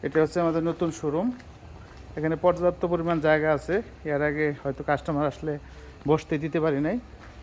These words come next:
<coughs> এখানে হচ্ছে আমি একটু ভিতরে যাই, এটা হচ্ছে শোরুম আমাদের।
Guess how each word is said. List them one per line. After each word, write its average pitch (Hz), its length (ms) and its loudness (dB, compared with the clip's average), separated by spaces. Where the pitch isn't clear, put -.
<coughs> - 840 6
এখানে 139 280 0
হচ্ছে 135 440 0
আমি 131 100 -2
একটু 135 160 -8
ভিতরে 135 340 4
যাই, 131 140 4
এটা 135 180 -2
হচ্ছে 131 200 -4
শোরুম 135 340 0
আমাদের। 135 340 0